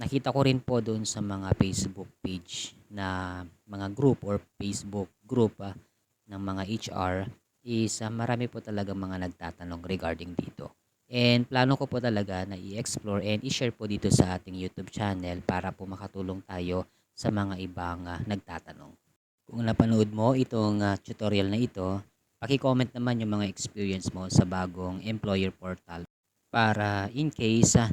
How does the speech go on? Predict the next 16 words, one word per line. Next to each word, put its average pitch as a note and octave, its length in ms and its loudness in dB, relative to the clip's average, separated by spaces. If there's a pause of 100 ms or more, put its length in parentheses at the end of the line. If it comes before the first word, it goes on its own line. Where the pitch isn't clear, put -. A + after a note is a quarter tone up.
na G#2+ 80 -4
merong G2 320 2
mga F#2+ 240 -4
magtanong F#2 640 -6
is G2 160 -6
mabasa C#3 400 2
po G#2 160 -4
nila F2+ 240 -2
sa F2 160 -4
mga F2+ 240 -6
comment E2 400 -12
sections. D2 640 -10 (320)
And G#2 400 2
i-explore C3 640 4 (240)
ko A#2+ 80 -8
po A2 180 -2